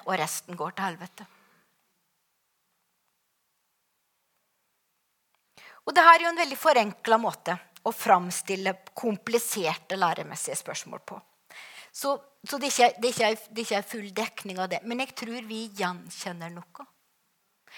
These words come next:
Husker dere vi hadde naturlig menighetsutvikling her, og gikk gjennom disse røde og blå og grønne? Hvor var den karismatiske kirken?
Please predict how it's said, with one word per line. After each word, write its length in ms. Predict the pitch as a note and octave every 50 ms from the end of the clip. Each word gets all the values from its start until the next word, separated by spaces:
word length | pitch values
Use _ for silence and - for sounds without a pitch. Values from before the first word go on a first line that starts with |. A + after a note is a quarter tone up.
| - - _ -
Husker 340 | C#4 C4 - - A3+ G#3+ G#3+
dere 280 | A3 A3 - - A#3+ A#3
vi 100 | B3+ B3+
hadde 240 | A#3 A3+ G3 G3+ G#3+
naturlig 560 | A3+ A#3 A#3 - - A3+ G#3+ G3+ F#3+ G3 G3+
menighetsutvikling 1040 | G#3+ G#3 F#3+ F3+ F3 F3 - - - F#3 F#3+ - _ - - - G3 F#3+ F#3+ F#3+ G3
her, 240 | A3 A#3 C4 C#4+ C#4+ - - - - - _ _ _ _ -
og 80 | G#3 A3
gikk 420 | G#3+ A#3 A#3 G#3 - _ - G#3
gjennom 300 | F#3+ F3 F3 F3+ F#3+ G3+
disse 300 | G3 A3 G#3 - G#3+ G3+ F#3+
røde 360 | F3+ F3 F3 E3+ F3 F3 F3 -
og 220 | - G3 F#3+ F3 E3+
blå 200 | F#3 F3+ E3+ E3 E3 E3 E3
og 280 | - - F#3+ F#3 F#3
grønne? 460 | G#3 G#3+ G#3+ G#3+ G3 F#3 F#3 A3 C4+ C#4+ - - _ _ _ _ _ _ _ _ _ _ _ _ _ _ _ _ _ _ _ _ _ _ - - - - _ _ _ _ _ _ _ _ _ _ _ _ _ _ _ _ _ _ _ _ _ _ _ _ _ _ _ _ _ _ _ _ _ _ _ _ _ _ _ _ _ _ _ _ _ _ _ _ _ _ _ _ _ _ _ _ _ _ _ _ _ _ _ _ -
Hvor 240 | - C4+ C4 C4+ A#3+ B3
var 180 | A#3 G#3+ G3+
den 140 | G3+ A3+ A3+
karismatiske 920 | - - A3+ A#3 B3 - - G#3+ F3 F3 F3+ - - - F#3+ - - - A3+
kirken? 480 | - - A3+ - - _ - C#4+ D#4+